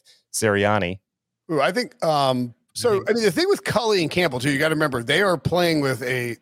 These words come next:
Speaker 2: like, the deck is, they have one win between them, <laughs> right?
Speaker 3: But their rosters are considerably worse than every other roster on the planet.
Speaker 2: Right. But, like, we're, we're basically, you're basically giving out a participation trophy.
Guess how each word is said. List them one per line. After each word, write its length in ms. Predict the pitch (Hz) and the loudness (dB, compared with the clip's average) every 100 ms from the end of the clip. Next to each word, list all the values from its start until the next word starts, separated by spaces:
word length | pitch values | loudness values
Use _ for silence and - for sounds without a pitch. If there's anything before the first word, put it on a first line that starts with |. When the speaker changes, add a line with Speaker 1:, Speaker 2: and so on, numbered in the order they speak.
| - | -8
Speaker 2:
like, 140 | 131 | -8
the 80 | 143 | -6
deck 260 | 131 165 180 | -2 0 0
is, 140 | 139 - | -6 -2
they 140 | 170 | 0
have 200 | 247 139 | 0 -2
one 320 | 120 156 190 | -4 0 0
win 360 | 143 165 143 123 - | 2 2 0 -6 -10
between 320 | 120 196 233 | -4 0 0
them, 180 | 90 73 | -2 -12
<laughs> 60 | - | -8
right? 140 | 185 - _ _ _ _ _ | -8 -8 _ _ _ _ _
Speaker 3:
But 140 | - 151 | -2 0
their 260 | 190 190 160 | 2 0 0
rosters 400 | 156 180 - 143 | 0 0 -2 -4
are 80 | 127 | -2
considerably 500 | 135 - 156 139 131 | -4 -4 -2 0 0
worse 300 | 120 127 - | 0 -2 -2
than 100 | 117 | -4
every 220 | 120 117 | -2 -2
other 140 | 110 | -2
roster 220 | 110 113 175 | -2 0 2
on 80 | |
the 200 | 175 185 | 2 2
planet. 180 | 196 175 | 2 0
Speaker 2:
Right. 100 | 143 - | -2 -4
But, 120 | 170 | -2
like, 200 | 175 170 | 0 0
we're, 180 | 170 226 170 | 0 -2 -2
we're 140 | 185 | -2
basically, 420 | 190 208 226 185 180 | 0 -2 -2 -8 -8
you're 160 | 214 202 | -4 0
basically 320 | 180 - 214 | 0 -2 -4
giving 280 | 139 180 156 | -2 0 2
out 220 | 147 - | 0 0
a 40 | |
participation 600 | 127 139 147 127 139 123 | -4 -2 -4 -2 -2 -2
trophy. 440 | 110 107 87 120 | -6 -12 -12 -18